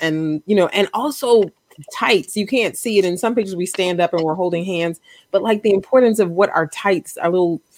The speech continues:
tights, I think we're about four in that picture. Um, and I think about what our little tights looked like and how important it was, the little white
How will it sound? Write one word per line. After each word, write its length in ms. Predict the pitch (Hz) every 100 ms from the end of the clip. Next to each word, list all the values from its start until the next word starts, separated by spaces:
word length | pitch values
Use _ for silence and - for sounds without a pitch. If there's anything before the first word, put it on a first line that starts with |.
| _
tights, 320 | - 185 165
I 60 | 165
think 120 | 190
we're 80 | 214
about 260 | 180 160 -
four 320 | - 185 151
in 100 | 147
that 140 | 135 -
picture. 320 | 165 143 127 - - - -
Um, 320 | 175 160 156
and 100 | 156
I 80 | 165
think 180 | 196 185
about 180 | 170
what 100 | 160
our 80 | 165
little 200 | 170 165 - -
tights 300 | 143 - 165
looked 220 | 160 -
like 180 | 117 151
and 80 | 180
how 120 | 165
important 420 | 156 - 185 170
it 80 | 131
was, 180 | 165 160
the 80 |
little 200 | 156 160 156
white 220 | 151 156